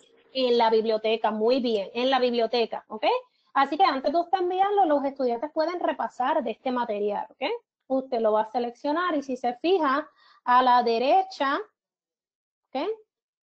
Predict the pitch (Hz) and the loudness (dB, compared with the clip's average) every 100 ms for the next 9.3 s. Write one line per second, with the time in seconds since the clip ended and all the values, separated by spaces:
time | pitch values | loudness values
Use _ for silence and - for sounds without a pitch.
0 | - 233 240 233 226 349 392 330 254 226 | -4 0 2 2 0 -2 0 -2 0 -2
1 | 214 208 262 262 294 349 381 262 277 294 | -2 -4 -2 -2 0 0 0 0 0 -2
2 | - 233 - 262 294 - 247 247 294 - | -6 -8 -4 -4 -4 -12 -6 -2 -2 -4
3 | - 202 202 - 269 - - 220 240 415 | -10 -8 -8 -12 -18 -18 -8 -6 -2 0
4 | 403 - 247 - 214 208 240 233 226 247 | -2 -2 -6 -2 -2 -2 -4 0 0 0
5 | 349 359 - 226 226 - 208 208 233 240 | 0 0 0 -2 -2 -8 -8 -8 -8 -8
6 | 233 226 220 220 214 247 - 277 370 427 | -8 -8 -6 -6 -6 -8 -4 -2 2 2
7 | 427 294 349 - _ _ _ _ _ _ | 2 0 0 -6 _ _ _ _ _ _
8 | _ _ _ - 262 262 254 254 254 247 | _ _ _ -2 2 4 4 4 2 2
9 | 247 247 | 2 0